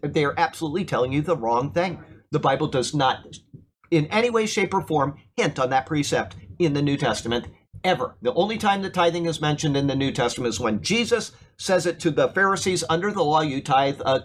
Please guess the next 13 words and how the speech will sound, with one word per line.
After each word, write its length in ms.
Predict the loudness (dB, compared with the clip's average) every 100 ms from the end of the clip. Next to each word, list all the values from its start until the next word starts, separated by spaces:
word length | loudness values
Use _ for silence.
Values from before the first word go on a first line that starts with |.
| -2
tenth 220 | -4 -2
of 120 | -4
your 220 | -2 -2 -4
mint, 360 | -4 -2 -2 -2
dill, 220 | -2 0
and 160 | -2 -2
cumin." 420 | -2 -2 -2 -6 -14 -12 -4
And 160 | 0
then 280 | 0 0 -4 -4
in 140 | 0 0
the 80 |
book 200 | 0 0
of 220 | 0 -2